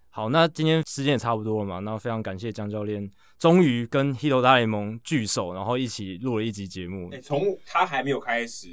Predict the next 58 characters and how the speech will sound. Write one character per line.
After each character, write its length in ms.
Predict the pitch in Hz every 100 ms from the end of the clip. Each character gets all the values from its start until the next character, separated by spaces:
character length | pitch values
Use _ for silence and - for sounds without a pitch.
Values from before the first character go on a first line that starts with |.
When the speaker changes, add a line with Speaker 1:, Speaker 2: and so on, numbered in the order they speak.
| 80
Speaker 2:
要 220 | - 98
录 180 | 95 98
Podcast， 480 | 87 85 - 73 -
就 140 | 90
是 80 | 90
录 260 | 98 101 92
达 160 | 82 80
斯 160 | -
Mojito 440 | 92 - - 85 -
的 60 | -
这 80 | -
个 80 | -
固 180 | 113 104
定 160 | 98
班 240 | 90 92 -
底， 180 | - -
Speaker 1:
我 60 | 127
们 80 |
就 80 | 190
有 80 | 147
约 240 | 143 147
了。 260 | 143 110 101 _ _
Speaker 2:
对。 200 | - - - - 196 180
<laughs> 640 | - - - 240 - -
就 140 | 180 170
他 120 | 147
已 40 | 135
经 180 | 139
跟 240 | 143 139 135
这 120 | 135
个 200 | 113 101 -
达 180 | 101 107
斯 100 | 110
缠 200 | - 98
绵 180 | 95 87 87 - -
多 120 | 101
少 160 | 101 78
次 200 | - -
了？ 60 | -
Speaker 1:
真 220 | 143 165
的， 240 | 143 117
我 80 | 139
们 100 | 156
从 160 | 156 180
五 220 | 165 131
月 160 | 170 147
应 80 |
该 140 | 147 147
就 180 | 139 113
有 80 | 113
约， 280 | 117 113 110
然 160 | 104
后 180 | 123 127
一 120 | 131
直 100 | 120
到 160 | 120 117
现 240 | 120 104
在， 280 | 107 104